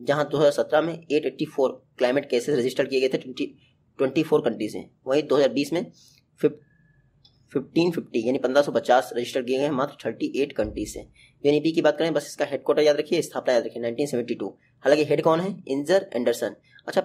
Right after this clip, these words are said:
पाँच जून को यूएनईपी का स्थापना दिवस मनाया जाता है, इसी दिन वर्ल्ड एनवायरनमेंट डे भी मनाया जाता है। नेक्स्ट क्वेश्चन है, हाल ही में एशिया कोऑपरेशन डायलॉग दो हज़ार इक्कीस सेवनटीन्थ मिनिस्ट्रियल मीटिंग, इसको किस कंट्री ने होस्ट किया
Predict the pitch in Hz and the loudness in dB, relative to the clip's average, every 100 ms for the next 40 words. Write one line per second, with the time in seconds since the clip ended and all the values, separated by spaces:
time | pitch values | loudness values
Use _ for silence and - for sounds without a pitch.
0 | - _ 117 131 151 151 151 165 139 139 | -4 _ 4 4 4 -2 -4 -4 -2 -2
1 | 135 147 139 - 131 135 135 139 120 131 | -4 0 0 0 -4 0 0 0 0 0
2 | 147 175 127 156 151 175 - - 120 135 | -2 -6 -6 -4 -4 -4 -10 -4 2 2
3 | 127 120 123 143 123 120 120 101 101 - | 2 -2 -2 -2 -2 -2 -2 -2 -4 -6
4 | - - _ _ _ _ _ _ 151 165 | -10 -12 _ _ _ _ _ _ 0 0
5 | 170 170 190 - _ _ _ _ - 135 | 0 -2 -6 -8 _ _ _ _ -2 0
6 | 156 175 175 - 127 - 165 170 117 117 | 2 0 -2 -2 -4 -2 -6 0 -2 0
7 | 120 147 123 117 107 101 - - 120 127 | -4 0 2 4 2 0 -8 -12 -2 -2
8 | 120 - 110 - _ _ _ - 139 139 | -2 -6 -10 -12 _ _ _ -4 0 0
9 | 139 - - 160 165 - - _ 120 127 | -2 -10 -4 -2 0 -4 -10 _ -6 -6
10 | - 143 147 131 123 127 - - 151 143 | -4 -4 -2 -2 -2 -4 -4 -4 -4 -2
11 | 147 143 147 147 135 - 123 | -2 -2 -4 -2 -4 -4 -6